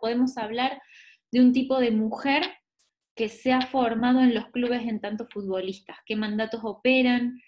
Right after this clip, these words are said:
qué sueños se ponen en juego, qué referencias o ejemplos se citan, qué valores se transmiten.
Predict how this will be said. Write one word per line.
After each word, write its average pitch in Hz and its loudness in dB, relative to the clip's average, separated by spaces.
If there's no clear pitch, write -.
qué 240 -4
sueños 233 -4
se 233 -10
ponen 220 -4
en 196 -8
juego, 233 -2
qué 226 -8
referencias 214 -8
o 185 -8
ejemplos 202 -10
se 190 -18
citan, 214 -8
qué 220 -8
valores 202 -8
se 190 -14
transmiten. - -16